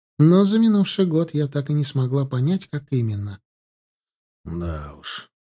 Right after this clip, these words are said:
Ардан тоже не представлял, что здесь общего.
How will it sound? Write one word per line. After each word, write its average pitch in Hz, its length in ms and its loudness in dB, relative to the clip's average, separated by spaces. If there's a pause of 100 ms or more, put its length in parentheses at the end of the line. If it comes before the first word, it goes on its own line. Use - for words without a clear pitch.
(100)
Ардан 123 420 0
тоже 120 300 -4
не 131 120 2
представлял, 127 640 -2
что - 220 -4
здесь 113 320 -6
общего. 104 540 -8